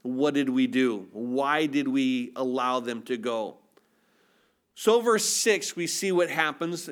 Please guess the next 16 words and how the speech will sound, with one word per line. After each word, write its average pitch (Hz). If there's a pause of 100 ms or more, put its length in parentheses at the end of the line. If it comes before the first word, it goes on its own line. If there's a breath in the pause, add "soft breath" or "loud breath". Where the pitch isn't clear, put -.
(120)
"So 170
he," 175
that 151
is 147
the 147
Pharaoh, 151
"made 147
ready 147
his 139
chariot 143 (320 loud breath)
and 151
took 220
his 202 (120)
people 180
with 147
him." 113